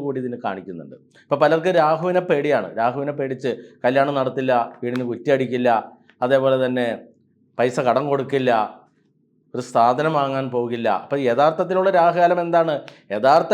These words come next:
രാഹുകാലം എന്ന് പറയുന്നത് നല്ലതാണ്. രാഹുകാലത്തിൽ വിവാഹം കഴിച്ചു കഴിഞ്ഞാൽ ഒരിക്കലും ദമ്പതികൾ ഡിവോഴ്സ് ആകില്ല. ഒരു വീട് പണിയാൻ പെട്ടെന്ന് തന്നെ ആ വീടിൻ്റെ പണി നമുക്ക് തീർത്തെടുക്കാൻ സാധിക്കും. ഒരു സ്ഥാപനം തുടങ്ങിയാൽ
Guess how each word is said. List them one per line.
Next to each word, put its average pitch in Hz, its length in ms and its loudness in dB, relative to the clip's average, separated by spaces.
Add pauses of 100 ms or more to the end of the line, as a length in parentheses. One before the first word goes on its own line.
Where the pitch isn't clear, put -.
(100)
രാഹുകാലം 185 560 2
എന്ന് 175 180 -2
പറയുന്നത് 175 400 2
നല്ലതാണ്. 135 460 0 (420)
രാഹുകാലത്തിൽ 156 580 0
വിവാഹം 151 340 0
കഴിച്ചു 135 320 -4
കഴിഞ്ഞാൽ 143 380 0 (340)
ഒരിക്കലും 139 360 -4
ദമ്പതികൾ 139 420 -2
ഡിവോഴ്സ് 127 380 -2
ആകില്ല. 131 280 0 (680)
ഒരു 131 160 -4
വീട് 151 200 0
പണിയാൻ 143 320 0 (140)
പെട്ടെന്ന് 139 300 -2
തന്നെ 147 120 -2
ആ 139 60 -2
വീടിൻ്റെ 131 300 -4
പണി 120 100 -4 (100)
നമുക്ക് 127 240 -6 (140)
തീർത്തെടുക്കാൻ 127 480 -4 (100)
സാധിക്കും. 123 400 0 (280)
ഒരു 135 140 -2
സ്ഥാപനം 143 420 0
തുടങ്ങിയാൽ 135 280 -2